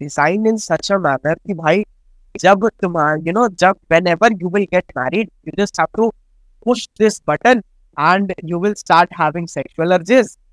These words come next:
Okay, and then you will be, you know, have, have this sexual, uh, desires and all. But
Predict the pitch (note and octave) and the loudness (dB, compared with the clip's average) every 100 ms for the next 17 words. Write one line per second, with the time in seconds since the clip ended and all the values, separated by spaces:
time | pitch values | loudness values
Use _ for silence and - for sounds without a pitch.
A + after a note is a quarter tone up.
0 | _ _ _ _ _ _ _ _ D3+ - | _ _ _ _ _ _ _ _ -20 -2
1 | G3+ - _ F#3 G#3+ B3 B3 A#3 A3 A#3 | -2 -2 _ 0 4 4 4 2 0 0
2 | A#3+ _ G#3 G3 A#3 C#4 - _ _ E3 | -2 _ -4 2 2 2 0 _ _ 0
3 | F#3 F3 _ F3+ F3+ F#3+ E3+ G3+ F#3+ - | 2 2 _ -2 2 2 2 -2 -2 -4
4 | F3 - F#3 F3+ F3 E3 D3+ D#3 E3 D#3+ | -6 -2 0 0 0 0 -2 -2 -2 2
5 | D#3+ D#3 D3 A#2+ A2 _ _ _ _ - | 2 2 -6 -10 -20 _ _ _ _ 0
6 | A#3 | 0